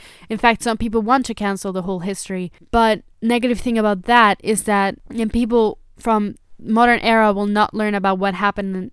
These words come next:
in the past and might repeat those mistakes in the future. And also, for those people at the time, it was probably considered very progressive. What we wouldn't see as now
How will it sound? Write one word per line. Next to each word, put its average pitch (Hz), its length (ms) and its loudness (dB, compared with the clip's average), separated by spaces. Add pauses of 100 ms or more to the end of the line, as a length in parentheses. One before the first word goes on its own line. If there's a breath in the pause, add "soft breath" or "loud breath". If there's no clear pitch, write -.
in 196 100 -6
the 190 60 -6
past 202 320 0
and 196 120 -4
might 196 160 0
repeat 202 360 -8
those - 400 -6
mistakes 202 480 -4
in 196 80 -4
the 190 80 -4
future. 196 600 -4 (420 soft breath)
And 226 180 -2
also, 208 720 2 (220)
for 240 180 2
those 254 220 4
people 233 200 -2
at 214 120 -2
the 214 80 0
time, 220 400 0
it 214 80 -6
was 214 180 -4
probably 262 460 2
considered 214 760 -2 (200)
very 226 200 2
progressive. 214 840 0 (320)
What 214 160 0
we 254 200 2
wouldn't 247 360 0
see 233 320 -2
as 208 240 -2
now 208 560 0